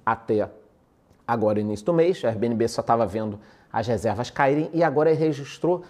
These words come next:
pela primeira vez, né, um milhão de reservas. Isso é um indicativo? Em parte sim, em parte sim. As pessoas estão começando, começando a pensar em viajar. Eu liguei pra algumas pousadas aqui em Santa Catarina,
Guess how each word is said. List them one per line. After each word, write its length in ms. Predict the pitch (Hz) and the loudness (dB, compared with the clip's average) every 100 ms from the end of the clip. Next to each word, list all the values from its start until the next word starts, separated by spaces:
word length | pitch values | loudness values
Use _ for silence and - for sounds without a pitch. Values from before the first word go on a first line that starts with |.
| - | -6
pela 140 | 170 170 | 0 0
primeira 400 | 165 170 202 185 | 0 -2 0 -2
vez, 640 | 131 175 175 - - - - | 0 2 2 -2 -12 -18 -4
né, 220 | 120 151 - - - - | -2 -2 -6 -20 -20 -4
um 100 | 139 | 0
milhão 460 | 156 135 120 123 131 - - _ | 2 4 2 0 -4 -10 -20 _
de 200 | - 117 | -4 2
reservas. 520 | 151 135 110 110 117 - | 4 4 2 0 -2 -6
Isso 300 | 185 208 - | -2 -2 0
é 20 | |
um 100 | 147 | 0
indicativo? 520 | 135 127 123 - 160 185 | 0 0 -4 -4 -4 -4
Em 100 | 208 | -6
parte 560 | - 180 185 160 - | -4 -4 -4 -8 -12
sim, 540 | 208 - 170 185 170 127 | -12 -10 -6 -4 -4 -6
em 140 | - 170 | -8 -8
parte 440 | 170 170 170 - 180 | -2 -4 -4 -10 -12
sim. 340 | - 170 160 - - - | -8 -6 -8 -12 -20 -20
As 160 | - 147 | -12 -8
pessoas 220 | 165 - | -6 -6
estão 160 | 170 185 | -4 -4
começando, 1120 | 180 180 160 - - 202 233 226 196 113 107 - | 0 0 -2 -6 2 4 6 6 6 4 0 -4
começando 1000 | 202 214 208 - 202 220 220 185 120 110 | -2 0 -2 0 4 6 6 6 4 2
a 80 | 107 | -2
pensar 640 | - 117 113 - - - - - _ - | -2 -6 -6 -4 -4 -6 -20 -20 _ -6
em 140 | 117 | -2
viajar. 460 | 101 120 95 92 - - - | 4 4 4 -2 -6 -18 -4
Eu 120 | 160 | 4
liguei 280 | 175 151 151 | 4 6 2
pra 120 | 151 | 4
algumas 320 | 127 123 127 - | 2 2 -2 -2
pousadas 720 | - 120 101 110 107 104 104 | 0 0 2 2 2 0 -2
aqui 300 | 110 - 123 | -4 -2 -2
em 140 | 143 | -2
Santa 340 | 156 127 117 110 | -4 -4 -4 -6
Catarina, 600 | 113 101 95 110 156 | -4 -2 -2 -2 -4